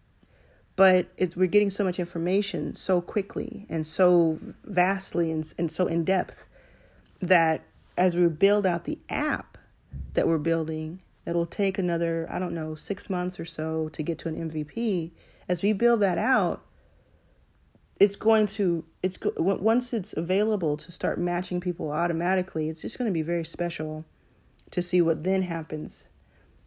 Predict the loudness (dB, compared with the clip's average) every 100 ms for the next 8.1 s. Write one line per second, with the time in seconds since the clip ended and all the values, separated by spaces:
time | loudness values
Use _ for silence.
0 | _ _ _ _ 6 8 8 4 0 -16
1 | -2 -2 2 -2 -2 -4 -4 -4 -4 -4
2 | -4 -4 -4 -6 -8 _ _ _ _ _
3 | _ _ _ 0 4 4 2 -6 -14 _
4 | -20 _ _ _ -4 -2 0 -2 -2 -4
5 | -8 _ _ _ _ _ _ _ _ _
6 | _ _ _ -10 0 4 4 4 2 0
7 | 2 -2 2 2 4 4 4 2 0 -8
8 | -10